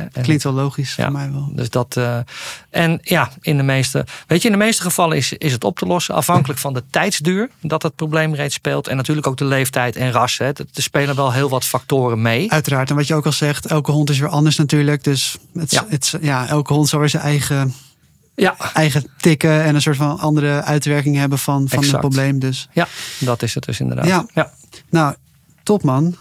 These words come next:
Speaker 2: Ik, eh, ik denk dat we een hele hoop waardevolle tips al hebben gekregen.
Speaker 1: Goed zo.
Speaker 2: Ehm, is er nog iets wat jij zelf, eh, nog kwijt wil of wil vertellen? Of, eh, iets over
Speaker 1: Nou, ik,
Speaker 2: angstagressie?
Speaker 1: ik denk dat ik, ehm, dat ik vooral,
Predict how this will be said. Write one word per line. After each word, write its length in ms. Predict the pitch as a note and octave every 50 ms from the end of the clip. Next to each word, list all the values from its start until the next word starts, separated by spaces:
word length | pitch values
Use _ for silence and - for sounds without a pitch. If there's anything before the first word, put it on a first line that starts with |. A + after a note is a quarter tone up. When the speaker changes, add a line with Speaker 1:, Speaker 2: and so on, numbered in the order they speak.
| - -
Speaker 2:
Ik, 260 | - - D3+ C#3+ - -
eh, 320 | D#3 D3+ D3 D3 D3 D3
ik 100 | D#3 D#3
denk 140 | C#3+ D#3+ D#3+
dat 120 | D#3 D#3 -
we 60 | D#3+
een 60 | D3
hele 160 | D3 D#3+ E3
hoop 120 | D#3+ D3+ C#3
waardevolle 800 | D3+ D3+ D3+ D3 - - D#3+ D3 C#3+ C#3+ C#3+ C#3+ C#3+ C#3+ C#3+ C3+ - - _
tips 220 | - F3 E3 - -
al 60 | D3
hebben 180 | D3 C#3 C#3+
gekregen. 580 | - - - E3 D#3 D3+ C#3 - - D#3 A#3 - -
Speaker 1:
Goed 140 | - D#3 -
zo. 260 | - C3+ C3+ E3 G3+ - - -
Speaker 2:
Ehm, 720 | - - D#3 D3+ D3+ D3+ D3+ D3+ D3+ D3+ D3+ D3+ D3+ D3 D3 D3 D3 _ _ _ _ _ _ _ - - -
is 100 | - -
er 60 | F3
nog 100 | E3 D3+
iets 80 | D#3+ D3
wat 120 | - D#3
jij 100 | - D#3+
zelf, 340 | C#3+ - E3+ D#3 D#3 D3 -
eh, 200 | D3 C#3 C3+ C3+
nog 160 | C3 C3+ C3
kwijt 300 | - - D3 C#3 C3+ C3+
wil 140 | - C#3+ C3+
of 160 | C#3 C3+ C3+
wil 100 | - C#3+
vertellen? 500 | C3 - C3+ - C#3+ C3+ C3+ C3+ C3+ C3+ -
Of, 220 | - C3+ C3+ -
eh, 140 | D3 C#3+ C#3 C3+ -
iets 200 | D3+ C3 - D3
over 380 | C#3 C3 - C#3 C#3+ - - - _ _ _ _ _ _ - _ _ _ _ _ _ - - _ _ _
Speaker 1:
Nou, 200 | - F3+ F#3+ G3
ik, 60 | F#3+ D#3
Speaker 2:
angstagressie? 640 | D#3 D3+ C3 - D#3 - - - C#3+ - - D#3 D3
Speaker 1:
ik 220 | C3+ E3 D#3 - -
denk 220 | E3+ F3 F#3 F3+
dat 180 | - E3 D#3 -
ik, 220 | D#3+ D3+ - - - -
ehm, 720 | - D3 D3 C#3+ C#3 C#3 C#3 - C2+ - - - - B2+ C3 C3 - _ _ _ _ _ _ -
dat 220 | - D#3+ D3+ -
ik 120 | D3 C3
vooral, 720 | - - - C#3 B2 C3 C#3 D#3 E3+ F#3 G3 G#3 G#3 F#3